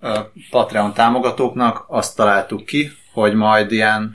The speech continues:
egy-két, vagy két-három, majd attól függ, hogy miben mennyi craft van, részenként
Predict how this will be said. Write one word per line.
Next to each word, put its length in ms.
egy-két, 680
vagy 120
két-három, 580
majd 160
attól 280
függ, 260
hogy 140
miben 260
mennyi 320
craft 340
van, 500
részenként 920